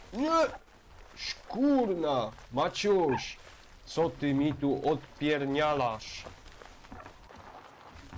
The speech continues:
Ale Marysię, jak już mieć będziemy, jak Łuna nami... Jak Łuna się naszymi zwierzyntami zajmie, to my normalnie na ostro, ale tu,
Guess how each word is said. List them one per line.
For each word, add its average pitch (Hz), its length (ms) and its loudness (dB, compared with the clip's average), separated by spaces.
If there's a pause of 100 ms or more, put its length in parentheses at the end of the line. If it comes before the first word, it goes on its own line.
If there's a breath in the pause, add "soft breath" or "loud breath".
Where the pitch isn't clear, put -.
(220)
Ale 120 180 2
Marysię, 135 440 2
jak 131 240 2
już 135 180 -2
mieć 135 260 2
będziemy, 135 520 2
jak 120 220 0
Łuna 143 340 2
nami... 139 360 0 (400)
Jak 120 300 0
Łuna 180 400 4
się 147 220 0
naszymi 170 680 2
zwierzyntami 156 1000 2
zajmie, 131 520 0 (540)
to 127 120 4
my 147 220 4
normalnie 147 880 2 (1040)
na 135 300 0 (120)
ostro, 143 500 0
ale 113 200 0
tu, 120 440 0